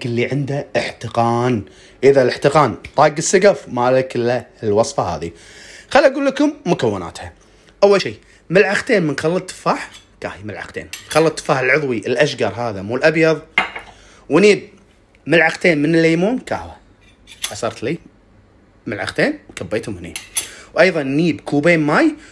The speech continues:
ونيب ملعقتين من عسل المنوكة. راح نشيلهم هذول كلهم، راح نحطهم بالخلاط، راح نطق الخلاط. بعدها راح نعبي بهذا المج، وراح اقول لكم شلون طريقة استخدامه.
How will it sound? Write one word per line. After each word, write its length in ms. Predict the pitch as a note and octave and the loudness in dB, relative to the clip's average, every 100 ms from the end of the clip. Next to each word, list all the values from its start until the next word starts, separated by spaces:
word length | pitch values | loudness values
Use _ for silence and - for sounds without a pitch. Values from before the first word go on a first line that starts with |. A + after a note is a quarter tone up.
| - - | -20 -8
ونيب 380 | C#3 D#3+ G#3+ E3 | -2 2 2 4
ملعقتين 560 | F3+ F3 - B3 A3+ | 2 2 2 2 2
من 180 | E3 D3 | 2 0
عسل 460 | A2+ D#3+ - A3 G#3+ - | 0 0 2 -2 -2 -4
المنوكة. 480 | D#3 A#2 G2 - F#2 - - - - - | -2 -2 -6 -10 -12 -12 -16 -18 -6 2
راح 180 | G3 F#3 | 2 2
نشيلهم 400 | F3+ A3+ G3 E3 | 0 2 2 4
هذول 220 | F3+ D#3+ | 4 4
كلهم، 540 | - A3+ A#3+ A#3 C4 | 4 6 6 4 0
راح 160 | F3 D3+ | -2 -4
نحطهم 360 | D3 E3+ G#3+ | -4 -4 -2
بالخلاط، 500 | G3+ - A2+ G2 G2 - _ - | -4 -4 -4 -4 -6 -12 _ -10
راح 180 | E2+ A#2 | -8 -6
نطق 220 | A2 B2+ | -6 -6
الخلاط. 500 | C3 - A#2 G#2 G2+ B2 | -6 -8 -8 -8 -8 -2
بعدها 580 | B2+ F#3+ G3+ A3 C#4+ - - - D3 | 2 2 2 0 -2 -6 -20 -4 2
راح 180 | F3 | 2
نعبي 520 | F3 C3+ D3 D3+ G3+ G3+ - - D3 | 0 -2 -2 -2 -4 -4 -18 -6 -4
بهذا 580 | D3 C3+ D3+ D#3 E3+ | -2 2 2 2 0
المج، 300 | A2+ A2 F#2+ | -2 -8 -4
وراح 200 | C#3 F3 | 2 2
اقول 180 | G3 G#3+ | 2 2
لكم 220 | A3 A3 | 2 2
شلون 300 | F#3 F3+ F#3+ | -2 0 0
طريقة 380 | F3+ B2+ D3 A3 G#3+ | -2 0 0 -2 -6
استخدامه. 520 | - - G2 F2+ | -10 -12 -14 -14